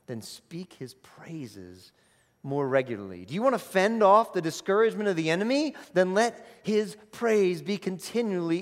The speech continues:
in your mouth. Sing, speak, shout if you want to and if you're able to, but rejoice because the Lord is ever near.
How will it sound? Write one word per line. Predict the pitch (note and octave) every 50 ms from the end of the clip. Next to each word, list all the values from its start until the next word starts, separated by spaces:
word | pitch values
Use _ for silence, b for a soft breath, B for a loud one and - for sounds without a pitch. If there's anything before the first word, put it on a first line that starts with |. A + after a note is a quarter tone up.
| -
in | E3+ E3+ F3+ F3+
your | F3+ F#3 F#3+ F#3
mouth. | F3+ F#3+ G#3+ G#3 D#3+ B2 - B B B B B
Sing, | - - - - - - A#3+ B3 A3 G3 E3 C#3 B2 A2 F#2+ F2+ - b b b b b b b
speak, | - - - - - - - _ - C#4 C4 F#3 C#3 - - - B B B B B -
shout | - - - - A3+ G#3+ A#3 B3+ B3+ B3 - -
if | E3+ D#3 -
you | E3+ F#3
want | F3 F3+ F3 E3+ - -
to | - D3+ C#3 B2+
and | A#2+ D3+ F3
if | F#3+ F#3
you're | F#3+ G3+ F3+
able | F3 F#3 F#3 F3 F3 F3
to, | - - D#3+ D3 A2+ B B B B -
but | G#3 G#3+ A3 G#3
rejoice | G3 A3 G3 D#3+ C#3 - - B3 C#4+ D4 C4+ A3+ D3+ -
because | F3+ G3 - A3+ A3 F#3
the | G#3 G#3
Lord | G3+ G3+ B3 C#4+ C#4+ C4 A#3 G#3+ G3+
is | G#3+ G#3 F#3 - - - -
ever | F#3+ A#3 C4+ B3 F3 D#3 E3 F3 F3 F3+ E3+ B B B B -
near. | D3+ E3+ G3 A3 A3+ G3 C#3+ A2 G2 G2+